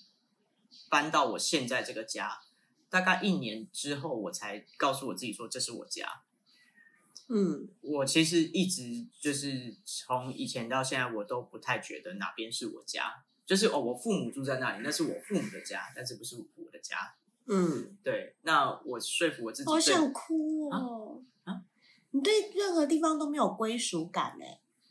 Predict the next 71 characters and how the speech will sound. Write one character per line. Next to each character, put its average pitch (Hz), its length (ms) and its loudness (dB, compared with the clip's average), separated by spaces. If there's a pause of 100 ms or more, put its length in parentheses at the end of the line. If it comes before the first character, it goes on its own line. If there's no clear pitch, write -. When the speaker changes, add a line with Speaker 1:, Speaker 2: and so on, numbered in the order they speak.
(460)
Speaker 1:
就 247 160 0
是 233 520 0 (200)
Speaker 2:
你 240 120 8
看， 339 180 10
就 370 80 6
是 349 120 4
因 349 60 8
为 359 100 8
你 269 100 10
没 208 100 6
有 226 100 8
一 196 60 8
件 208 180 4
小 - 160 2
贝 170 140 0
贝。 - 340 -4 (760)
Speaker 1:
呃， 131 960 4
我 139 100 0
觉 151 120 2
得 156 120 6
这 170 180 8
件 160 200 4
事 147 180 0
情 113 320 -4 (140)
不 147 120 0
能 120 160 -4
这 120 100 -2
样 107 140 0
说， 117 260 -4 (200)
小 160 160 6
贝 185 160 10
贝 180 140 12
不 170 120 10
能 147 100 8 (160)
<laughs> 175 240 2
带 151 160 8
给 151 100 2
我 135 40 2
Speaker 2:
可 147 80 6
是 302 160 6 (100)
你 311 80 12
知 294 80 8
道 311 120 10
吗？ 277 80 8
Speaker 1:
安 262 40 10
全 233 60 12
感。 - 20 12
Speaker 2:
我 214 140 10
去 302 340 10
到 285 280 8
哪 196 280 8
里， 202 160 2
小 202 220 4
贝 262 140 2
贝 262 160 4
都 233 140 2
给 226 100 -2
我 190 40 6
安 175 200 6
全 180 180 0
感。 165 140 6
我 185 80 0
觉 233 100 0
得 240 240 0 (120)
我 180 140 4
就 233 160 0
是 226 200 0
跟 196 240 2
小 180 140 0
贝 165 120 -2
贝 160 400 0